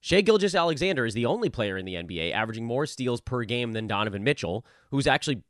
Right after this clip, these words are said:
played in some ball games. Marcus Smart, who's out, he was at two. Anthony Simons played one ball game, so that one had nothing to do with anything. And then Jalen Suggs, who I think we can all agree is one of the best, most disruptive perimeter defenders in the N B A right now,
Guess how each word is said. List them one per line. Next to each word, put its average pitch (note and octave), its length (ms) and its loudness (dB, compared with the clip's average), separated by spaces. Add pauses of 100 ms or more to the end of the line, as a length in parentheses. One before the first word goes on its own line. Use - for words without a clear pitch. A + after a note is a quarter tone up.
(120)
played D3+ 360 2
in C3 100 0
some G#2+ 200 -4
ball F#3 200 6
games. G2+ 300 -4 (320)
Marcus D#3+ 320 2
Smart, F3 380 0 (220)
who's A#2+ 200 -4
out, A#2 260 0
he A2+ 100 -4
was B2+ 120 0
at A#2+ 120 -4
two. G#2 360 -4
Anthony C#3+ 300 -2
Simons D3 440 0
played A2 200 -4
one G#2+ 240 -2
ball F#2+ 180 0
game, D#2 220 -8
so E2+ 160 -6
that E2+ 160 0
one E2 80 -4
had D#2+ 160 -6
nothing F2 240 -6
to E2 80 -8
do E2 80 -6
with D2+ 100 -4
anything. E2+ 360 -4 (280)
And D3+ 100 0
then D#3+ 120 2
Jalen F3 340 4
Suggs, D#3+ 440 4 (240)
who C#3+ 280 4
I C#3+ 60 0
think F3 120 2
we D3 80 2
can C#3 100 4
all D#3 140 6
agree C#3 340 4
is A2+ 200 0
one B2 200 4
of G#2 120 0
the G#2+ 80 0
best, C3+ 560 0 (800)
most D3+ 360 4
disruptive C#3 800 2
perimeter C3 400 2
defenders B2 440 2
in A2+ 80 -2
the G#2+ 100 0
N G2+ 80 0
B F#2+ 140 0
A F#3+ 100 4
right G#2+ 240 2
now, E2 260 -2